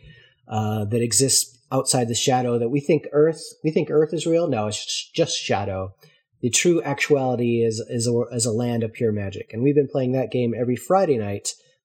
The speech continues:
I think at seven o'clock, uh, Pacific time. So if you check that, uh, Monty Cook Games out on Twitch, you can kinda see some back, back episodes of that.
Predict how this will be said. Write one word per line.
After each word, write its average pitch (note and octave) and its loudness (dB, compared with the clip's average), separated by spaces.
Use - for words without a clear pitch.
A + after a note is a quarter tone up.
I - -20
think A3 2
at D#3 -2
seven C#3+ 2
o'clock, C3+ -4
uh, B2 -2
Pacific C#3+ 0
time. D#3 -4
So - -4
if B2 -4
you C#3 -4
check C#3+ 0
that, C3+ -2
uh, A#2+ -4
Monty C3 -2
Cook C3 -4
Games B2+ 0
out B2 0
on A2+ -2
Twitch, D3 -2
you G#2+ -6
can G#2+ -4
kinda A#2 -2
see B2 -2
some A2+ -2
back, A#2+ -4
back - -4
episodes B2 -2
of A#2+ -2
that. C#3+ 0